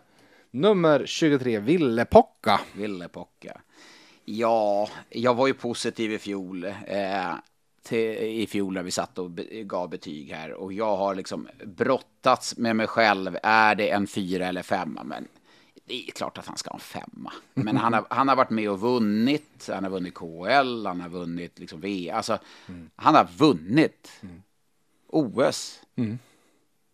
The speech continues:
Speaker 2: Det är ju en vin-, alltså vinnare.
Speaker 1: Mm.
Speaker 2: Jag, eh, liksom
Speaker 1: Och han, det, det är V M och O S är ju sista halvåret,
Speaker 2: Ja,
Speaker 1: liksom.
Speaker 2: precis.
Speaker 1: Mm.
Speaker 2: Och jag brukar liksom alltid,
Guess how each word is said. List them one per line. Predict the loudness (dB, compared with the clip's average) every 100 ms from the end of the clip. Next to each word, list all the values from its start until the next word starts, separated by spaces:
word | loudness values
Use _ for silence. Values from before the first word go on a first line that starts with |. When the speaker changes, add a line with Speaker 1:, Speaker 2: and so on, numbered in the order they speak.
| _ _ -16
Speaker 2:
Det | 0 4
är |
ju | 6
en | 6
vin-, | 4 4 0
alltså | -2 -2 0
vinnare. | 2 2 2 -2 -2
Speaker 1:
Mm. | 0
Speaker 2:
Jag, | 0 0 -4
eh, | -10 _
liksom | -8 -6 -6 -10 _ _ _ _ _ 0
Speaker 1:
Och | 8
han, | 8 8
det, | 2 2
det | 6
är | 6 6
V | 2 0 4 4
M | 6 6
och |
O | 6
S | 4
är | 2
ju | -2
sista | -4 -14 -10 -4 -2 0
halvåret, | 0 0 0 4
Speaker 2:
Ja, | 10 10
Speaker 1:
liksom. | 8 2
Speaker 2:
precis. | 0 -2
Speaker 1:
Mm. | -8 -10 -16 _ 0
Speaker 2:
Och | 2
jag |
brukar | 4 8 8
liksom | 8 4
alltid, | 4 4 2 0